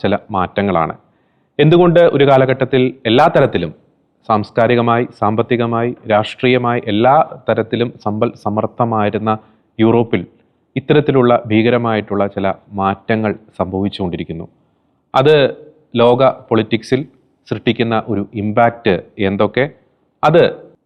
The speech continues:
പ്രത്യേകിച്ച് കേരളത്തിലെ ക്രൈസ്തവ സമുദായത്തിന് നൽകുന്ന മുന്നറിയിപ്പ് എന്തൊക്കെ? കാരണം അത് യൂറോപ്പ് എന്ന് പറയുന്നത് ഒരു ക്രൈസ്തവ ഭൂരിപക്ഷ ഭൂഖണ്ഡമാണ്, ക്രൈസ്തവ ഭൂരിപക്ഷ രാജ്യങ്ങളാണ്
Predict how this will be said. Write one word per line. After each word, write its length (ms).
പ്രത്യേകിച്ച് 560
കേരളത്തിലെ 440
ക്രൈസ്തവ 560
സമുദായത്തിന് 880
നൽകുന്ന 320
മുന്നറിയിപ്പ് 460
എന്തൊക്കെ? 380
കാരണം 280
അത് 300
യൂറോപ്പ് 320
എന്ന് 140
പറയുന്നത് 320
ഒരു 80
ക്രൈസ്തവ 460
ഭൂരിപക്ഷ 440
ഭൂഖണ്ഡമാണ്, 720
ക്രൈസ്തവ 380
ഭൂരിപക്ഷ 440
രാജ്യങ്ങളാണ് 640